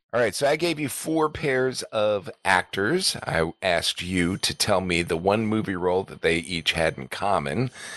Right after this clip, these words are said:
Uh, and your answers are, number one, Marlon Brando and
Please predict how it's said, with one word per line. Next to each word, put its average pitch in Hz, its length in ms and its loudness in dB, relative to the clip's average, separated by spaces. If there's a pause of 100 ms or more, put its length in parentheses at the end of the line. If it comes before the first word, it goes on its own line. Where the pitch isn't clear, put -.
(540)
Uh, 101 300 0
and 110 200 -2
your 113 140 -2
answers 117 520 -2
are, 143 420 0
number 101 260 -2
one, 107 320 0
Marlon 87 480 0
Brando 92 680 -2 (100)
and 82 420 0